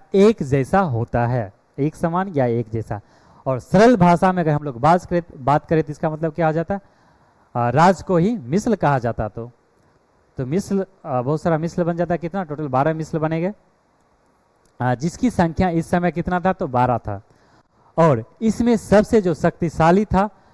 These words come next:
कौन सा मिसल था, वो था शुकर चकिया मिसल था। तो सबसे शक्तिशाली ये मिसल था बारह मिसलों में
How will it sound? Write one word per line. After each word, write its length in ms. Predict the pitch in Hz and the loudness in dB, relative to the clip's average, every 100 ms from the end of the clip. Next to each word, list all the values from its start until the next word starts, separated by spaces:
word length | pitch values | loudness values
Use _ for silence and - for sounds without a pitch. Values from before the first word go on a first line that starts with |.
| _ _ _ _ | _ _ _ _
कौन 160 | 165 190 | -4 0
सा 160 | 208 196 | 0 2
मिसल 340 | 185 - 208 | 2 2 2
था, 180 | 202 214 | 2 0
वो 160 | 147 | 0
था 240 | 180 165 123 _ _ _ _ _ _ | 2 0 -2 _ _ _ _ _ _
शुकर 400 | - - 226 262 | -12 -4 2 2
चकिया 400 | - 175 - 170 | 2 -2 2 0
मिसल 300 | 135 117 113 | 0 -8 -8
था। 260 | 107 107 104 _ | -8 -8 -10 _
तो 60 | - | -8
सबसे 400 | - 143 196 202 _ _ _ | -6 -4 -4 -8 _ _ _
शक्तिशाली 580 | - 165 165 156 135 147 | -6 -4 -4 0 0 0
ये 180 | 143 160 | 0 0
मिसल 320 | 160 139 135 | -2 -2 -4
था 260 | - 107 - _ _ _ 131 | -4 -10 -12 _ _ _ -4
बारह 320 | 135 160 254 | 2 2 2
मिसलों 340 | 175 127 127 | -2 -8 -8
में 80 | 110 | -8